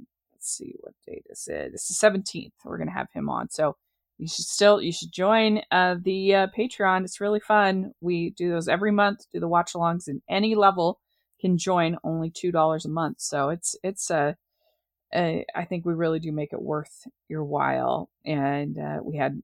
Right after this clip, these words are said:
we had Nina on last month, and then the month before we had Michael and Janine Damian. We'll talk more about them. Uh, and we ha-, and Lacey Chabert came on for about twenty minutes, which was amazing.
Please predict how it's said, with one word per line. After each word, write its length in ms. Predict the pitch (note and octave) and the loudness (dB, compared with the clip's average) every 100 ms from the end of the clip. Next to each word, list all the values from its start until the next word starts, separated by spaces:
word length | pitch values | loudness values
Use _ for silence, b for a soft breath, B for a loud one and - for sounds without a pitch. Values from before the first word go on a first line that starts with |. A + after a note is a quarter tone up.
| - | -10
we 180 | D3+ D3+ | -6 -4
had 200 | C#3 D3 | -4 -4
Nina 260 | E3 F3 C#3+ | -2 0 0
on 540 | D3 D#3+ D#3 D#3 D#3 - | 2 2 2 0 -4 -4
last 460 | E3+ D#3 E3+ - | 0 2 0 -2
month, 200 | E3 D#3 D#3 | -4 -4 -4
and 100 | D3+ | -4
then 160 | D3 | -2
the 60 | D3 | -2
month 240 | E3 F3 - | -2 -2 -6
before 500 | - - B3 A#3+ G3 | -6 2 6 6 6
we 140 | F3+ | 2
had 160 | E3+ E3 | 2 2
Michael 380 | E3+ F3 F3+ E3+ | 0 0 0 0
and 120 | D#3 | -2
Janine 480 | D#3 D#3+ D3+ D3+ D#3+ _ | -6 -4 -4 -4 -8 _
Damian. 440 | D#3+ F#3 G#3+ E3 D#3 | -4 0 0 0 -2
We'll 100 | D#3+ | -2
talk 180 | D#3 - | -4 -4
more 140 | D#3+ D#3+ | -6 -4
about 220 | D3 - | -2 2
them. 300 | F3 F#3 E3+ b b b b b | 2 2 0 b b b b b
Uh, 340 | D#3+ D#3 D3 - - | 0 2 2 0 0
and 360 | E3 D#3+ D#3+ - | 2 2 0 -4
we 200 | D#3+ D#3+ | -4 -4
ha-, 120 | F3 - | -6 -6
and 240 | D#3+ D#3+ D3+ - | -2 -2 -4 -8
Lacey 360 | D3+ D#3+ F3 E3 | 0 0 0 -4
Chabert 400 | - - F3+ G3 | -2 2 2 2
came 220 | F3 D#3+ | -2 -2
on 220 | C#3 C#3+ | 0 0
for 100 | - | -2
about 260 | D#3+ C#3+ C#3+ | 2 2 2
twenty 260 | - F3+ E3+ | -2 -2 0
minutes, 400 | F3 D3+ A#2+ - | 0 -2 -4 -6
which 120 | E3+ | -8
was 140 | E3+ E3 | -6 -6
amazing. 540 | D#3 D3 C#3+ C#3 | -4 -4 -4 -4